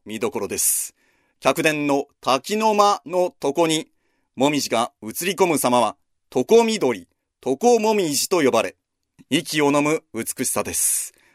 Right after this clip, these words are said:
残念ながら撮影はできません。もみじの見事な池泉回遊式の庭園と、比叡山を借景とした枯山水庭園があります。全く方向性の違う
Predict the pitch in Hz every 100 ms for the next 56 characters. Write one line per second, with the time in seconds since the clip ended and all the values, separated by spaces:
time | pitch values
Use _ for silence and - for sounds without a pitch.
0 | _ - 135 147 147 139 135 147 - -
1 | 113 - 123 117 120 120 - 120 104 104
2 | 104 90 76 _ _ _ _ _ _ _
3 | 135 165 131 127 147 175 151 139 139 -
4 | - 139 220 226 202 175 190 185 175 160
5 | - 160 147 135 135 135 127 117 101 _
6 | _ _ 160 196 220 180 160 156 156 143
7 | - 160 156 147 - 156 - _ - 180
8 | 240 226 214 208 196 175 185 170 156 151
9 | 196 143 120 - - - _ _ _ -
10 | 131 165 - 226 233 - _ 165 180 170
11 | 160 156 151 143 - 123 131 123